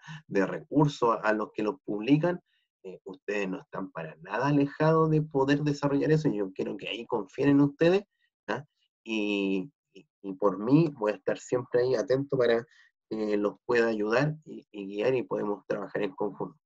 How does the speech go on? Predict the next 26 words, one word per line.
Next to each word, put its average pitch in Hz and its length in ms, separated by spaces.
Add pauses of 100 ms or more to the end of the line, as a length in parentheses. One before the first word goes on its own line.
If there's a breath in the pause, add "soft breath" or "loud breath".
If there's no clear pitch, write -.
(440)
¿ya? 117 120 (960)
Además 107 520
que 107 280
yo 98 180
solamente 110 680 (180)
por 101 180
la 98 140
fama, 151 500 (320 soft breath)
¿ya? 123 260 (440)
Eh, 95 480 (880)
les 92 180
dije 98 220
a - 20
los 101 100
muchachos 95 440
que 98 260
iba 104 360 (380)
el 95 120
sueldo 104 340
completo 107 420
para 113 180
ellos, 85 240 (280)
¿no? 92 180 (880)
Entonces, - 600 (1300)
sigamos 190 500
con, 151 420